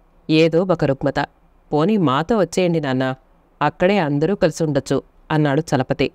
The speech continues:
భర్త అనుకోని విధంగా ప్రపోజ్ చేసేసరికి బిత్తరపోయింది రామలక్ష్మి. తర్వాత "అవునండి" అని సన్నగా నవ్వేసి ఊరుకుంది. అందులో తగిన స్పందన చలపతికి కనిపించలేదు. ఎందుకురా,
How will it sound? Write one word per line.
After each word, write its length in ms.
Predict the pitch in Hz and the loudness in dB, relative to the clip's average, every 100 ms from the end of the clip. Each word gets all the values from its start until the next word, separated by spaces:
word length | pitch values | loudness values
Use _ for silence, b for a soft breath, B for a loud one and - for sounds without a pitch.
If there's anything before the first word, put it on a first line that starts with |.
| _ _ _ _ - | _ _ _ _ -4
భర్త 480 | 180 156 214 165 143 - _ _ _ | -2 -2 0 -2 -2 -10 _ _ _
అనుకోని 460 | 160 196 233 240 190 | 0 2 2 2 2
విధంగా 500 | 143 135 135 143 135 - _ _ | 0 0 -2 -2 -4 -6 _ _
ప్రపోజ్ 400 | 170 156 220 - | 0 2 2 0
చేసేసరికి 580 | 143 151 - 135 - 131 - _ _ - | -2 -2 -2 -4 0 -2 -2 _ _ -4
బిత్తరపోయింది 720 | 170 170 220 214 147 135 135 - _ - | -2 2 0 0 0 0 -2 -6 _ -6
రామలక్ష్మి. 560 | 143 131 143 - - 139 _ _ _ _ - | -2 -2 -2 -4 -6 -8 _ _ _ _ -2
తర్వాత 520 | - 175 208 160 139 - _ _ _ - | 2 2 0 -2 -4 -8 _ _ _ 0
"అవునండి" 680 | 151 202 247 185 143 147 160 _ - | 2 4 2 2 0 -2 -6 _ -2
అని 140 | 170 | -2
సన్నగా 480 | 170 160 139 143 170 | 0 0 0 0 0
నవ్వేసి 600 | 165 131 151 147 226 294 - _ - | 0 0 0 2 0 0 -4 _ 0
ఊరుకుంది. 480 | 143 151 - 135 135 _ _ _ _ _ - | 0 0 -2 0 -2 _ _ _ _ _ -2
అందులో 340 | 160 175 214 | 0 2 2
తగిన 300 | 208 175 175 | 2 0 0
స్పందన 560 | 170 - 131 151 151 131 _ _ _ - | -2 -2 -2 0 -2 -4 _ _ _ -4
చలపతికి 560 | 175 156 175 165 - 180 | 2 2 2 -2 -2 -2
కనిపించలేదు. 720 | 160 139 156 156 160 139 139 _ _ _ _ _ - | 0 -2 -2 -2 -2 -2 -4 _ _ _ _ _ -2
ఎందుకురా, 580 | 175 165 220 208 156 147 | 0 2 2 2 2 0